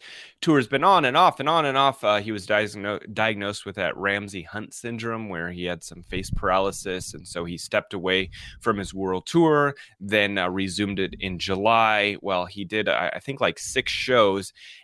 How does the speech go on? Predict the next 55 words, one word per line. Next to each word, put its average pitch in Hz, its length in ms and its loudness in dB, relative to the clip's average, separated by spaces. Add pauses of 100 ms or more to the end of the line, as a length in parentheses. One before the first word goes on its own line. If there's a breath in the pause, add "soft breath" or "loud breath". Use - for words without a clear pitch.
and 92 300 -6
he 95 140 -8
is 92 160 -8
now 92 140 -6
saying, 90 400 -6
"After 92 280 -4
resting 123 400 0
and 98 100 -8
consulting 95 420 -6
with 87 120 -10
my 87 140 -8
doctors, 85 400 -6
family, 90 320 -8
and 85 100 -10
team, 107 260 -6
I 76 60 -4
went 104 200 -4
to - 120 -10
Europe 95 240 0
in 90 80 -10
an 92 120 -6
effort 90 320 -6
to - 60 -18
continue 143 560 -4
the 110 100 -4
tour. 95 480 0 (320 loud breath)
I 104 60 0
performed 107 440 -2
six - 380 -2
live 110 280 4
shows, 127 480 2
but 101 200 -4
it - 100 -10
really 110 280 -2
took - 200 -10
a 107 40 -6
toll 92 340 -2
on 92 220 -2
me." 87 300 -4 (360 loud breath)
And 90 220 -4
he 87 100 -6
said 87 360 -4
that 87 200 -2
the 90 100 -4
exhaustion 92 520 0
overtook 110 460 -2
me, 98 200 -4
and 76 100 -4
I 90 40 -2
realized 90 380 0
that 87 100 -4
I 82 40 -6
need 85 220 -8
to - 60 -20
take - 320 -10